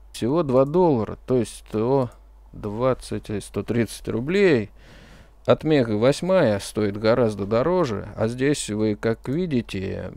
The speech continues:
вот, если зайти в Clock Configuration, у нас частота семьдесят два мегагерца. У Отмеги восьмой едва можно до шестнадцати разогнаться. И сколько тут различной периферии? Два А Ц П есть, десятивходовых,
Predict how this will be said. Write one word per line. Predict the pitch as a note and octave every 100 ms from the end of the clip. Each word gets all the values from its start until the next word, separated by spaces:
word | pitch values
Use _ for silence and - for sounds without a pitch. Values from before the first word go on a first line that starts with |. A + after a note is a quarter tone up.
| -
вот, | G2+ G2+ G2+ F#2+ -
если | G2 F#2+ G2
зайти | G2 A2 A2 G#2
в | G2
Clock | - A2 -
Configuration, | A#2 A2+ C#3 E3+ G3+ F#3+ -
у | G#3
нас | G#3 -
частота | - C3+ D#3+ E3 A3
семьдесят | G#3 C#3+ A2 A2
два | A#2+ A2
мегагерца. | A2 A#2+ C3 B2+ G#2 - - G2 - - - - -
У | G#2+
Отмеги | A2 F3 F#3+ C3+
восьмой | A2 C3 E3+ G3 G3 B2+
едва | A2+ A#2+ D3+ D#3
можно | C3+ C3+ B2
до | A#2
шестнадцати | - D3 - D#3 A#2 -
разогнаться. | G2+ A2 A#2+ C3 G#2+ F#2+ G#2
И |
сколько | - - G3 E3+
тут | D3 D3
различной | C3 A#2+ C#3 D#3+ C3+ A#2+
периферии? | C#3 C3+ E3+ E3 A#2+ F#2+
Два | A2 B2+ B2+
А |
Ц | - D#3
П | - G3+ G3
есть, | G#2 E2+ - - - - - - - - - - - - - - -
десятивходовых, | A2 G#2+ - F#2+ F#2+ G2+ - - G#2+ A2 G2 F2+ F2 -